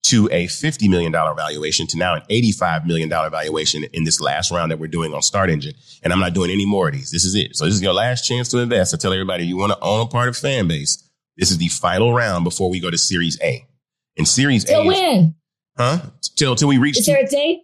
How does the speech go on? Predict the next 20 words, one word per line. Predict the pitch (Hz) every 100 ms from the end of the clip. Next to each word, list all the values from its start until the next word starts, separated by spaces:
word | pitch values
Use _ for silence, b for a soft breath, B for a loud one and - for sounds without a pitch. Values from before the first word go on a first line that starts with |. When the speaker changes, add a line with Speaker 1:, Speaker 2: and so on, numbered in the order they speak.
| -
Speaker 1:
So | 131
till | 107 151
we | 135
reach | 135 131
two | 156
point | 139 127
five | 131 127
million, | 139 175 110
and | 104
we're | 104
already | 127 127
at | 117
a |
million. | 110 165 90 69
Speaker 2:
Okay. | - 208 151 160
Speaker 1:
And | 110
doing | 147 156
programs | 123 147 139 139 117
like | 113 95
this | 180 233 -